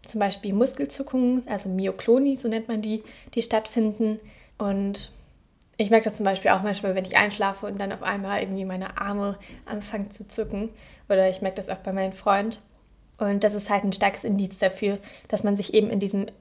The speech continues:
Leichtschlafstadium befindet. Und wenn man sich dann dieser Zuckung bewusst wird, dann wacht man leider wieder auf. Aber ja, das ist eben ein Charakteristikum.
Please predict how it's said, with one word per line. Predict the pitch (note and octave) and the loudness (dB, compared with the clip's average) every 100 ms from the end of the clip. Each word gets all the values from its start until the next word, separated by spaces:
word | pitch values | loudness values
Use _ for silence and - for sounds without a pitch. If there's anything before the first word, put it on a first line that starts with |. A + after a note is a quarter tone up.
| _ | _
Leichtschlafstadium | G#3 G3+ G3+ - F#3+ - G3+ G3+ G3 | 0 2 0 -6 -6 0 0 0 -2
befindet. | - - G3 A#3 - - - - _ _ | -4 -2 2 2 -2 -16 -20 -20 _ _
Und | G#3 G3 G3 G3+ - - - - _ _ | 2 4 2 0 -2 -10 -20 -20 _ _
wenn | A#3+ | 8
man | A3+ | 10
sich | A3+ G#3+ | 6 4
dann | G#3+ | 4
dieser | G#3+ G#3 G#3 | 8 10 8
Zuckung | A#3+ A#3 G#3+ | 8 2 2
bewusst | G3+ G3+ B3 - | 0 -2 -2 2
wird, | A#3 | 2
dann | G3+ G3+ | 2 0
wacht | G3+ | -2
man | G#3+ | -2
leider | G3 F#3+ G3 | 2 4 2
wieder | F#3+ G#3 G#3 | 0 2 4
auf. | B3+ - | 4 2
Aber | G3 F#3+ F#3+ G3 - - - - _ _ - - | 0 2 2 0 -6 -18 -20 -20 _ _ -8 -8
ja, | - - - - - | -8 -12 -20 -20 -2
das | G#3 G3+ | 0 0
ist | G#3+ | 0
eben | G3+ G3 | -2 0
ein | G3+ | -2
Charakteristikum. | G#3+ G3+ G#3 A3 G3+ - - G3+ A3+ | -4 -6 -6 -6 -6 -8 -6 -4 -6